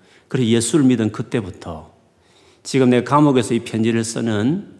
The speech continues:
이 십 년 동안 복음을 위한 일에 같이 해왔다, 너희들이. 이런 표현을 썼습니다. 복음을 위한 일에 참여했다라는 것은 오늘 빌립보서만 본다면 사 장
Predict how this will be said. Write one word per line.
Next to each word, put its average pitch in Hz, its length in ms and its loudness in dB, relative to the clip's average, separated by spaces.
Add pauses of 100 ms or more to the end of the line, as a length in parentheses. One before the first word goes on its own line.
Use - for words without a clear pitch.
이 117 60 -6
십 - 260 -6
년 214 260 -2
동안 87 560 -8 (1040)
복음을 165 420 4
위한 110 420 2
일에 92 240 -4
같이 - 420 -6
해왔다, 98 480 -8
너희들이. 82 380 -18 (460)
이런 107 240 -6
표현을 92 480 -10 (220)
썼습니다. - 560 -12 (640)
복음을 175 640 6
위한 120 400 6
일에 107 760 0 (760)
참여했다라는 120 1000 0
것은 95 540 -6
오늘 120 200 2
빌립보서만 151 680 2
본다면 98 460 -2
사 - 280 -6
장 120 480 -2